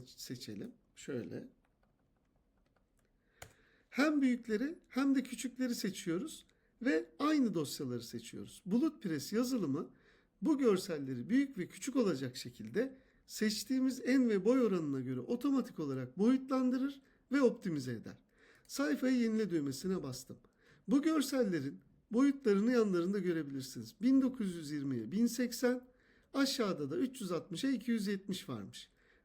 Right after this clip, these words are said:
Biz büyük görseli seçmiştik. Bu şekilde büyüğü seçiyorum. Küçük görsele tıklayarak da bunun küçük versiyonunu seçiyorum. Tek tek bunlarla uğraşmak yerine buradaki düğmeye tıklayıp otomatik doldur düğmesine basarsak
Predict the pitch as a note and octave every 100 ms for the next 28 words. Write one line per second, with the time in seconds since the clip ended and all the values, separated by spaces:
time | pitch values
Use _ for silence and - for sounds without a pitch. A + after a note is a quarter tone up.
0 | - C#4 C4+ B3 C#4+ C#4 A3+ F#3 - D#3
1 | C3 C#3 B2 C#3+ B2 - D4 - _ _
2 | _ - C#4 C4+ A3+ E3+ D3+ C#3 C#3+ C#3
3 | B2 B2+ - C3 C#3+ C4 - _ _ _
4 | _ - C4+ D#4 - A#3+ F#3 F3 D3+ C3+
5 | C#3 - C#3 C3+ C#3 - D4+ D4+ _ _
6 | A#3 C4 C4+ C#4 C#4 C#4 A#3 F3 D#3+ -
7 | D3 C3+ A#2+ A#2+ - A2 A#2+ - _ _
8 | _ - _ _ C#4+ D4+ - C4 - A3+
9 | A#3+ C4 B3 A3 G#3 A3+ A#3 - C#4+ C4+
10 | F#3 C3 B2 E3 - _ _ B3 D#4+ C#4+
11 | - F3 F3 D3+ C#3 C3 - C3 A#2+ A#2+
12 | _ _ _ - B3 D4 D4 C#4+ C#4+ A3+
13 | A#3+ A#3 C4+ G#3+ F3+ C#3+ - C3+ D#3+ C#4
14 | - C3+ - G3+